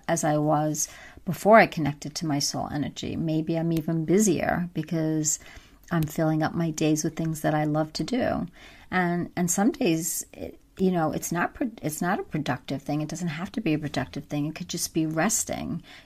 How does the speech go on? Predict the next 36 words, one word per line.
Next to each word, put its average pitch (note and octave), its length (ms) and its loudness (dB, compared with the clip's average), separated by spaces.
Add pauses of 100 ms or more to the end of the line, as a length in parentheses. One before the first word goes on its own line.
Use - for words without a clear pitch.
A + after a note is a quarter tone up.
You E3 80 -2
know, D#3+ 80 0
I D#3 40 -2
could D#3+ 160 -6
be D#3+ 120 4
watching D3+ 580 2
Netflix, - 840 0 (100)
um, D#3 520 -2
or D#3+ 220 2
I D3 200 0
could D3+ 220 -8
just - 280 -4
be D3 120 2
taking D3 440 -4
a D3 60 0
walk D3+ 420 -2
with E3+ 140 -8
the F3+ 60 -6
dogs. E3+ 720 2 (400)
Um, D3+ 500 -4 (380)
so D#3+ 640 2 (160)
it, - 240 -4 (160)
it F3+ 160 -4
changes G3 840 2
when E3 140 0
you D#3+ 100 0
don't D3+ 280 0
have D#3 320 -2
the D#3 80 -6
pressure - 500 -4
of D#3+ 180 -4
the E3 200 -4
ego D#3 520 0 (360)
of D#3 140 -2
having C#3+ 640 2
to C#3+ 580 -2